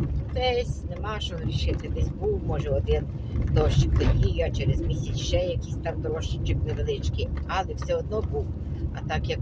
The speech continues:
людей нема зовсім дощу, то, то є біда. Біда.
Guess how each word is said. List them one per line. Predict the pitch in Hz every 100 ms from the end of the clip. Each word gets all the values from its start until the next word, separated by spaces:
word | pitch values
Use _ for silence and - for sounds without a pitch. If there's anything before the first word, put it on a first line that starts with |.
| -
людей | 139 156 165
нема | - 156 156
зовсім | 156 151 - 147 139
дощу, | 143 - - - -
то, | 131 110 - - - - - - - - - - - - - - - - - - - - - - - - - - - - - - -
то | -
є | -
біда. | - - 143 135 - - - - - - - - - - -
Біда. | - - 127